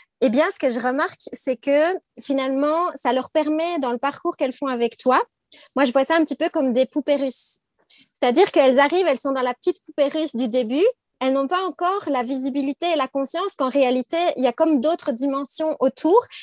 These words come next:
Et je sais pas toi, mais je trouve qu'en fait, de mois en mois et d'année en année, quand on évolue dans notre entreprise laboratoire,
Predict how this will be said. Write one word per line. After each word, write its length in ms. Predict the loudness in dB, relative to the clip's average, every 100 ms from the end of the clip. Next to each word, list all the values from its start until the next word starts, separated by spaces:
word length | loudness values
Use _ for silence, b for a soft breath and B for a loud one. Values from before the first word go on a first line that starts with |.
| B
Et 60 | 4
je 120 | 4
sais 160 | 6 4
pas 160 | 4
toi, 280 | 2 2 2
mais 140 | 2 0
je 100 | -2
trouve 260 | -2 -4
qu'en 140 | -2 -2
fait, 160 | 0
de 140 | 2 2
mois 280 | 2 2 2
en 120 | 0
mois 240 | -2 -2 -4
et 40 | -2
d'année 400 | -2 -2 -2 -2 -4 -8
en 160 | -6 -2
année, 300 | 0 2 0
quand 200 | 0 -6
on 100 | -2
évolue 400 | 0 2 2 2
dans 140 | 0 -2
notre 280 | -4 -4 -6
entreprise 520 | -2 -2 0 2 4
laboratoire, 720 | 4 4 2 2 2 2